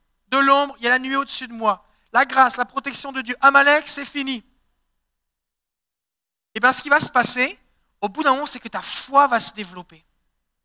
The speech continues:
Il y a des moments, tu comprends plus rien. Tu comprends juste plus rien.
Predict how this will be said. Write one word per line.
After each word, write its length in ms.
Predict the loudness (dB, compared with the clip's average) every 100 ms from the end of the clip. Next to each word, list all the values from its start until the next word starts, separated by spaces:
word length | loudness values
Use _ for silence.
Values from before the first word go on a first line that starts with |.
| _ _ _ _ _ _ _ _ _ _ _ _ _ _ _
Il 40 | -2
y 20 |
a 40 |
des 100 | -2
moments, 360 | -2 4 6 6 0 _ _ _ _ _ _ _ _ _ _ _ _ _ _
tu 120 | -10
comprends 300 | -8 -2 -2
plus 120 | 0 -2
rien. 260 | -2 -4 _ _ _ _ _ _ _ _ _ _ _ _
Tu 80 | -14
comprends 260 | -10 -8 -8
juste 200 | -10 -12
plus 100 | -12
rien. 220 | -12